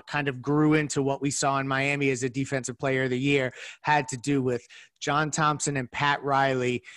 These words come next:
and their communication level together as they kind of mentored him and they stuck by him. There was no abandoning him, uh, in terms of, uh, being behind him as the franchise guy. And then we really saw Alonzo blossom into that role. So that, that was something that I always remembered,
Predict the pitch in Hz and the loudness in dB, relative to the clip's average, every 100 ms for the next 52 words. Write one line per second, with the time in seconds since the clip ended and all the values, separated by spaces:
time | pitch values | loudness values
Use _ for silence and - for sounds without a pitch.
0 | - - 127 135 - 139 147 147 135 160 | -12 -6 -2 -2 -2 -2 0 0 2 2
1 | 143 143 139 135 131 - 120 135 131 131 | 2 0 0 0 -2 -4 0 0 2 0
2 | 123 127 120 131 - 151 151 147 151 160 | 0 -2 -2 -4 -2 -2 -2 0 0 0
3 | - 147 147 156 151 147 147 127 127 123 | 0 0 2 2 2 0 -4 -6 -8 -8
4 | - - 123 - - 143 - 139 143 151 | -12 -8 -6 -6 0 0 0 2 4 4
5 | 151 151 147 143 123 120 139 139 143 143 | 2 0 0 -2 -2 -4 -2 0 2 0
6 | 147 131 120 139 147 147 147 147 147 147 | -2 -4 -2 0 0 0 0 0 0 0
7 | 143 143 135 - - - 131 123 131 131 | 0 -2 -6 -12 -10 -4 -2 -2 -4 -6
8 | - 147 131 135 113 - 127 120 117 143 | -2 -2 -2 -4 -4 -4 -2 0 0 0
9 | 143 131 123 143 143 147 143 135 117 - | 0 -2 0 0 0 -2 -2 -2 -4 -4
10 | 139 135 143 131 117 135 135 135 131 - | -2 -2 0 0 0 0 2 2 0 -6
11 | - - 139 156 156 143 143 151 147 - | -12 -6 0 0 2 2 4 4 4 2
12 | 151 139 131 131 139 123 131 117 131 131 | 2 2 2 2 0 0 -4 -2 2 2
13 | 139 - 127 127 135 127 123 117 127 135 | 2 0 -4 -4 -2 -2 -2 -2 -2 -2
14 | 131 139 131 139 131 151 156 160 - 208 | -2 -2 -2 0 0 2 2 2 0 2
15 | 208 175 143 135 143 156 139 143 139 147 | 4 4 4 4 4 4 2 0 2 0
16 | 147 143 139 | 2 0 0